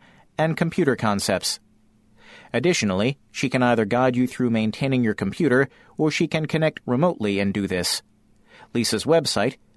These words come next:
W W W dot L I S A S A L I N G E R dot com, includes several free podcasts covering various technology-related topics.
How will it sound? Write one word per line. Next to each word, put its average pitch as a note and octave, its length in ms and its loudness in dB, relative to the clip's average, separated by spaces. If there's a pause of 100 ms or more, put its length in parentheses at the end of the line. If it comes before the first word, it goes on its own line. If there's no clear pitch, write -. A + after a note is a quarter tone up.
(120)
W A#2 460 2
W A#2 420 0
W A2 460 0
dot A#2 240 0 (100)
L C3 300 2
I A#2 260 2
S G#2+ 320 -2
A D3 320 0 (260)
S C#3+ 320 2
A C#3+ 260 2
L C3+ 340 2
I B2+ 220 2
N B2 340 0
G A#2+ 280 -2
E A2+ 220 -2
R C3 240 0
dot G#2+ 300 -2
com, B2+ 360 2 (460)
includes F3 460 2
several F#3 400 2
free D3+ 240 0
podcasts C3 800 0 (160)
covering C#3 420 2
various C#3 400 2
technology-related C3+ 1040 0
topics. B2 540 -2